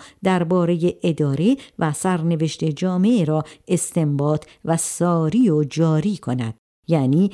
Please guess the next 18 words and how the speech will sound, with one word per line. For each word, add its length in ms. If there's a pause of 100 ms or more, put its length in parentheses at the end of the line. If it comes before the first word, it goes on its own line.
(180)
در 180
بزنگاه‌ها 880 (180)
همان 420
تصمیماتی 800
را 140
بگیرد 520 (220)
که 180
اگر 340
پیامبر 720 (260)
یا 260
امام 440
زمان 420
هم 220
بودند، 480 (180)
همان 420
تصمیمات 840
را 100
می‌گرفتند. 880